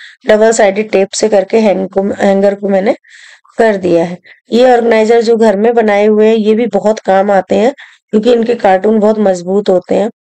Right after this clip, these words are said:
तो इसमें सारे petticoats जो हैं वो मैंने करके और जो है back side में पीछे सरका दिए हैं।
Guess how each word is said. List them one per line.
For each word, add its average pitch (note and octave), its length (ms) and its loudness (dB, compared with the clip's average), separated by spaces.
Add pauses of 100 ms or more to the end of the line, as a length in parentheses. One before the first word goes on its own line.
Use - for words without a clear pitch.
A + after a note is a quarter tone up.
(320)
तो G#3 60 4
इसमें B3 240 2
सारे A#3 320 2
petticoats A3+ 720 -2
जो A3 180 2
हैं G#3+ 220 0
वो G#3+ 200 2
मैंने G#3 320 0 (280)
करके G3+ 360 0 (540)
और G3+ 240 2
जो G3+ 180 -2
है G#3 120 2 (240)
back G3 200 2
side G3 260 0
में G#3+ 120 0
पीछे A3 420 -2
सरका F3 420 0
दिए F#3+ 200 -4
हैं। A3 140 0